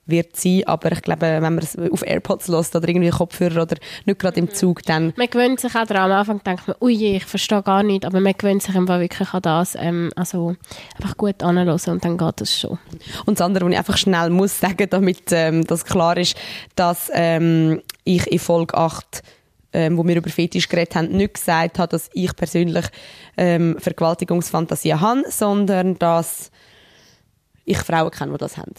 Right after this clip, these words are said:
Speaker 1: Und dass ich gehört habe, dass das ein Ding ist. Und dann haben wir über das geredet. Wir können vielleicht nach dem Interview dann auch noch mal ein bisschen genauer darauf eingehen.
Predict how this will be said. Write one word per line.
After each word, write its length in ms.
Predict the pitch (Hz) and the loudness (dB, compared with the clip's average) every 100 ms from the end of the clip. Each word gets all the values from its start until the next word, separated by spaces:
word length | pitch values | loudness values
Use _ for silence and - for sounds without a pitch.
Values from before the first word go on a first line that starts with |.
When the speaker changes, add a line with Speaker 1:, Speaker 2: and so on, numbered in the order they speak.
| - _ | -20 _
Speaker 1:
Und 200 | 180 175 | -6 -2
dass 120 | 165 160 | -2 -2
ich 160 | - | -4
gehört 260 | - 156 - | -2 -2 0
habe, 100 | 151 | -4
dass 120 | 147 | -2
das 220 | - 151 | -6 -8
ein 120 | - 160 - | -6 -6 0
Ding 180 | 151 | 0
ist. 360 | 151 190 185 - | 2 2 2 2
Und 200 | 165 165 | 0 0
dann 160 | 160 175 | 2 2
haben 140 | 165 | 2
wir 100 | 160 | 2
über 140 | 165 151 | 0 -2
das 120 | 165 | -2
geredet. 200 | - 247 | -2 -2
Wir 40 | 226 | 0
können 100 | 196 | -2
vielleicht 220 | 202 196 | -2 0
nach 220 | 196 202 | 2 2
dem 120 | 220 202 | 0 0
Interview 340 | 190 - 190 | 0 0 0
dann 140 | 185 | 2
auch 60 | 175 | 0
noch 100 | 180 | 0
mal 100 | 180 | 0
ein 20 | |
bisschen 160 | 175 180 | 0 -4
genauer 260 | - 170 165 | 0 0 0
darauf 240 | 165 170 | 0 0
eingehen. 360 | 214 202 196 | 0 2 2